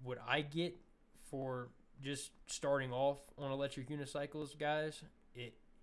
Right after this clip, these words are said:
it would be, right now, it would be the, the InMotion V twelve High Torque. Just because, look, it's, it's, it's on sale. It's four hundred dollars off right now, guys.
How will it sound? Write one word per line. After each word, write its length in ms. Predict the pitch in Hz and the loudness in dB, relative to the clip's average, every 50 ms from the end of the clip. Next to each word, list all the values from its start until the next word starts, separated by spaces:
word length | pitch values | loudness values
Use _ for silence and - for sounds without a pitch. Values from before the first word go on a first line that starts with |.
| - - - - - - - - - - - - - - | -20 -20 -20 -20 -20 -20 -20 -20 -20 -20 -20 -20 -6 -2
it 100 | 139 139 | 0 2
would 200 | 147 147 131 135 | 2 0 2 2
be, 400 | 143 143 143 135 135 127 131 - - - - - - - - - - - | 4 4 4 4 2 0 -4 -8 -14 -20 -20 -20 -20 -20 -20 -20 -14 -6
right 280 | 123 131 143 170 147 147 | 0 2 2 2 2 2
now, 440 | 151 143 143 143 139 131 127 117 - - - - - - - - - - - - - - - - - - - - - - - - - - - | 2 2 4 4 4 2 2 -2 -6 -12 -18 -20 -20 -20 -20 -20 -20 -20 -20 -20 -20 -20 -20 -20 -20 -20 -20 -20 -20 -20 -20 -20 -18 -8 -4
it 80 | 143 | -2
would 140 | 139 135 131 | -2 -2 0
be 140 | 131 131 127 | -2 -2 -2
the, 120 | 123 123 - - - - 110 - - - - - 131 | -2 -4 -8 -12 -14 -18 -18 -18 -18 -20 -18 -10 -6
the 80 | 127 123 | -4 -2
InMotion 500 | 123 120 120 123 117 113 - - 120 113 | -2 -2 -2 -2 -4 -4 -4 -6 -8 -8
V 140 | 120 117 113 | -8 -10 -10
twelve 320 | - - 113 113 107 107 | -10 -8 -8 -8 -8 -8
High 180 | - 113 110 - | -8 -8 -8 -10
Torque. 360 | - - 113 110 113 - - - - - - - - 131 | -10 -12 -14 -14 -14 -16 -18 -20 -20 -20 -20 -20 -14 -10
Just 160 | 127 131 - | -8 -8 -8
because, 300 | - 135 - 143 135 123 | -6 -4 -4 -4 -4 -2
look, 220 | 123 117 113 - - 123 | -4 -6 -6 -8 -12 -14
it's, 160 | 123 - - - | -14 -14 -10 -8
it's, 360 | 135 131 131 - - - - - - 180 - - - | -6 -6 -6 -6 -6 -8 -8 -10 -14 -18 -20 -14 -10
it's 140 | 139 131 - - | -10 -8 -8 -6
on 280 | 143 156 151 151 135 | -2 0 0 0 0
sale. 380 | - - 143 131 120 117 104 - - - - - - - - - - - - - - - - - | -2 -2 -2 -2 -2 -2 -4 -8 -14 -20 -20 -20 -20 -20 -20 -20 -20 -20 -20 -20 -20 -20 -10 -6
It's 160 | - 127 - | -6 -4 -4
four 320 | - - - 165 165 170 160 | -6 -4 0 2 2 4 4
hundred 220 | 165 165 160 151 | 4 2 4 4
dollars 300 | 143 139 139 135 123 123 | 6 6 6 4 4 2
off 280 | 120 131 135 131 127 - | 2 0 0 0 2 0
right 180 | 139 139 127 | 0 0 2
now, 220 | 131 135 135 139 135 | 0 2 2 2 2
guys. 440 | 131 139 139 139 139 135 131 131 | 2 4 4 4 4 2 0 -2